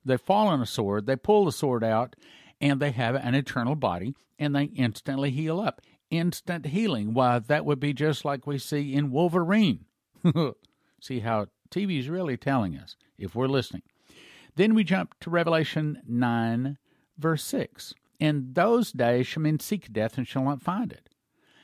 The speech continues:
and shall desire to die, and death shall flee from them." Like we talked about earlier. Is that possible? Well, let's go to Genesis six.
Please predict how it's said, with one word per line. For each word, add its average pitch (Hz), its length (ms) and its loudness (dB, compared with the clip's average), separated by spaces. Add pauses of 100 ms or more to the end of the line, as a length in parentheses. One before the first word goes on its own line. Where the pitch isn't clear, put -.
and 139 160 0
shall 151 180 0
desire 160 680 2
to - 160 -4
die, 117 440 2
and 143 180 -2
death 120 200 2
shall - 200 -4
flee 214 220 -2
from 127 200 -2
them." 107 140 2
Like 160 200 2 (140)
we 185 200 -4
talked 170 280 0
about 165 200 2
earlier. 196 380 0 (1300)
Is 160 120 2
that - 220 0
possible? 165 720 0
Well, 147 240 -2
let's 170 200 -2
go 170 160 0
to 147 80 -4
Genesis 151 520 -2
six. - 520 -6